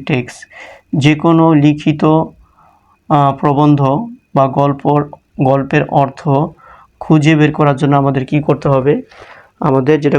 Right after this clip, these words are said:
করতে হবে সেটা হবে আমাদের মনোযোগ সহকারে পড়তে হবে। তাহলে we will read attentively, এখানে হবে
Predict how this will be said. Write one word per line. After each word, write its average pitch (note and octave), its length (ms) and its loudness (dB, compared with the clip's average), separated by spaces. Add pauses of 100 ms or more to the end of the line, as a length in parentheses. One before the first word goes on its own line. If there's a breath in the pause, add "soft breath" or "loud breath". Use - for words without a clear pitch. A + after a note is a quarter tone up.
করতে C#3 200 -4
হবে C#3 120 2
সেটা C#3+ 260 -4
হবে C#3+ 200 2 (580 soft breath)
আমাদের C#3 300 2
মনোযোগ D3 400 2
সহকারে C#3+ 480 0
পড়তে C#3+ 240 -2
হবে। B2+ 220 -2 (140)
তাহলে C#3 280 0 (200)
we D#3 120 6 (260)
will D3 280 2 (520)
read D3+ 280 2 (160)
attentively, C3+ 560 -2 (240)
এখানে D3+ 280 0
হবে C#3 200 0